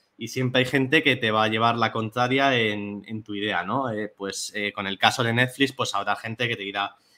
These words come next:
"No, es que el contenido es basura, es que lo que hacen no vale la pena,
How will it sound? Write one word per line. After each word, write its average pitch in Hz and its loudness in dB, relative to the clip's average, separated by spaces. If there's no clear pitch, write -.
"No, 98 -2
es - -4
que 101 -4
el 95 -4
contenido 95 -4
es 95 -6
basura, 107 0
es 98 -6
que 101 -4
lo 101 -4
que 104 -4
hacen 101 -4
no 101 -4
vale 98 4
la 101 4
pena, 110 0